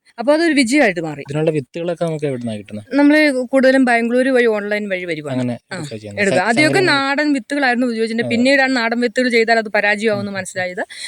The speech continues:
Speaker 1: പിന്നെ അത് ഹൈബ്രിഡ്
Speaker 2: ഹൈബ്രിഡ്
Speaker 1: വിത്തുകളിലേക്ക്
Speaker 2: വിത്തുകൾ.
Speaker 1: എന്നുള്ളത് മനസ്സിലായത്.
Speaker 2: ഉം,
Speaker 1: അങ്ങനെ
Speaker 2: ഉം.
Speaker 1: ഹൈബ്രിഡ് വിത്തുകൾ എടുത്ത് നമ്മൾ
Speaker 2: ഉം, ഉം.
Speaker 1: കൊടുക്കാൻ തുടങ്ങിയത്.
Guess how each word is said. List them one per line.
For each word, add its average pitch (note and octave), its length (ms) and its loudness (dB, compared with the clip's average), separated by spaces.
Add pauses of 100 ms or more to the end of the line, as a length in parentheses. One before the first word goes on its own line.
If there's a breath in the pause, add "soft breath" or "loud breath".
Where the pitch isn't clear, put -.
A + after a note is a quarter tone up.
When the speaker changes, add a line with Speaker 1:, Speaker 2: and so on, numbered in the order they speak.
(120)
Speaker 1:
പിന്നെ A#3 140 2
അത് G#3+ 60 -2
ഹൈബ്രിഡ് G#3+ 340 0
Speaker 2:
ഹൈബ്രിഡ് A3 220 0
Speaker 1:
വിത്തുകളിലേക്ക് G#3 320 2
Speaker 2:
വിത്തുകൾ. G#3 200 2
Speaker 1:
എന്നുള്ളത് G#3+ 300 -2
മനസ്സിലായത്. F#3 580 -4
Speaker 2:
ഉം, G4 120 -2 (100)
Speaker 1:
അങ്ങനെ G#3 140 -8
Speaker 2:
ഉം. F#3 100 -10
Speaker 1:
ഹൈബ്രിഡ് F#3+ 320 -4
വിത്തുകൾ F3 340 -14
എടുത്ത് E3+ 260 -10
നമ്മൾ F#3 360 -12
Speaker 2:
ഉം, - 60 -10 (100)
ഉം. - 40 -18
Speaker 1:
കൊടുക്കാൻ D3+ 340 -14
തുടങ്ങിയത്. C#3 380 -16